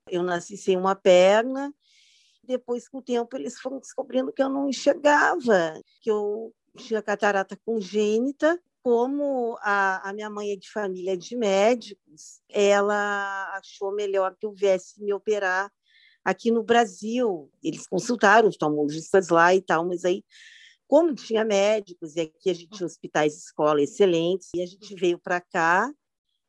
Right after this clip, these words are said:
eu fiz quatro cirurgias, e aí eu comecei a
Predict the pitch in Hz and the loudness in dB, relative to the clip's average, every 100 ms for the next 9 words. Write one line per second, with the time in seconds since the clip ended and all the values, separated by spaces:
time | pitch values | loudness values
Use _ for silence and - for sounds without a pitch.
0 | _ 190 180 165 - 202 202 202 185 165 | _ -2 -2 -4 -8 -2 0 2 2 2
1 | 151 143 - - - - _ 190 175 - | 0 -6 -14 -20 -20 -20 _ 4 4 2
2 | 196 180 - - 190 160 156 185 202 240 | -6 -6 -10 -10 -10 -10 -8 -4 2 4
3 | 311 294 - _ _ _ _ _ _ _ | 4 2 -12 _ _ _ _ _ _ _
4 | _ - 226 226 226 226 226 226 240 247 | _ -6 2 6 6 6 4 4 0 -2
5 | 262 262 269 - 285 285 302 | -4 -8 -10 -8 -6 -4 -4